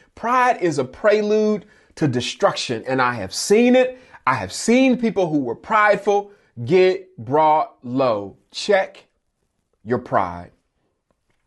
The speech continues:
Let me say to you, secondly, that humility is the hallmark of our faith. Yes, humility is a hallmark of our faith.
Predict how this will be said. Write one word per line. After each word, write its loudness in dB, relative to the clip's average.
Let 0
me 2
say 2
to 4
you, 0
secondly, 0
that -2
humility -4
is 0
the -2
hallmark -2
of -8
our -4
faith. -8
Yes, -2
humility -2
is 0
a -2
hallmark -2
of -8
our -2
faith. -2